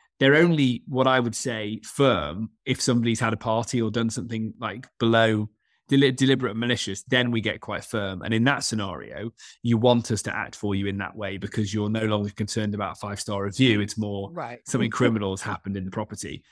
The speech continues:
Speaker 1: But that's why the, that's why the way we do business is really, the way we do bu-, the devil's in the detail is really important,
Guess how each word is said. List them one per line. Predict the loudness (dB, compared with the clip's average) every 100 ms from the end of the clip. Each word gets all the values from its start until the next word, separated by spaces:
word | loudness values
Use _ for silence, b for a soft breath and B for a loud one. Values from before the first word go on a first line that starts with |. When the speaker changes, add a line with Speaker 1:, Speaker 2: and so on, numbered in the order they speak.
| b b
Speaker 1:
But | 2
that's | 2 2 4
why | 4
the, | 4 0
that's | -4 -4
why | 0 0
the | 2
way | 2
we | 2
do | 0
business | 0 -2 -4 -10
is | -8
really, | -4 -4 -4 -2
the |
way | 2 2
we | 2
do | 0
bu-, | 0 -2
the | 0
devil's | 2 0 0
in | -2
the |
detail | 0 0 -2 -8
is | -6
really | -4 -4
important, | -4 -4 0 -2